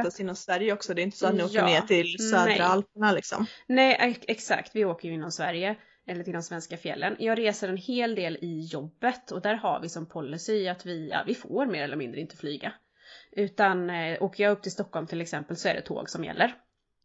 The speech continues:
Speaker 2: Och vi ska göra så mycket av våra tjänsteresor som möjligt med kollektivtrafik.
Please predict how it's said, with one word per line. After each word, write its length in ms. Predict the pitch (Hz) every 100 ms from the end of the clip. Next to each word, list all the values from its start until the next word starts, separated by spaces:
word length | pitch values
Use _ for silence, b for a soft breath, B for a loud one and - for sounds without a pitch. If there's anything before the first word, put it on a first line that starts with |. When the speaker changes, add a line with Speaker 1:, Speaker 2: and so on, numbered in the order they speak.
| _
Speaker 2:
Och 260 | 202 190 -
vi 120 | 196
ska 140 | 190 202
göra 360 | 196 180 175
så 80 | 180
mycket 240 | 196 185 170
av 200 | 170 170
våra 220 | 170 170
tjänsteresor 560 | 175 170 - 175 170
som 200 | 170 175
möjligt 520 | 180 170 165 190 - -
med 460 | 180 165 165 180
kollektivtrafik. 1000 | - 165 160 175 165 165 170 202 - -